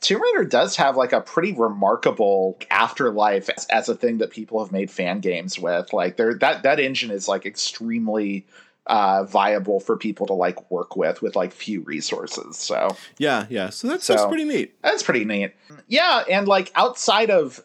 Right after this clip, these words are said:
Speaker 1: this game and I guess Chuck Rock, uh, I, the Tomb Raider games are the only Core Design <laughs> games I've ever played. So, uh, I, I don't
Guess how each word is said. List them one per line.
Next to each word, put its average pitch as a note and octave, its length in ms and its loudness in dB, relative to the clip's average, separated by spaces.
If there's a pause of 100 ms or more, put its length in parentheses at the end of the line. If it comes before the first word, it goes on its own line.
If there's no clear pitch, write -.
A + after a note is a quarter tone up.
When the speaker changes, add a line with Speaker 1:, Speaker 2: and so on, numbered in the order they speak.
Speaker 1:
this C#3 380 -2
game D3+ 480 0
and A2+ 140 0
I A2+ 80 2
guess A#2+ 280 0
Chuck - 320 0
Rock, A#2+ 400 2
uh, G#2+ 600 4
I, C#3+ 420 2 (280)
the B2 120 -4
Tomb G3+ 240 0
Raider E3 160 4
games A#2+ 240 0
are A2+ 80 4
the G#2+ 140 0
only G2 220 -2
Core A2 240 -2
Design F#2+ 420 -4
<laughs> - 60 -2
games - 300 -2
I've D3 160 2
ever B2+ 220 0
played. G#2 460 0 (380)
So, A#2 640 4
uh, G#2 580 4 (120)
I, A#2+ 220 4
I C#3 140 4
don't C3+ 260 0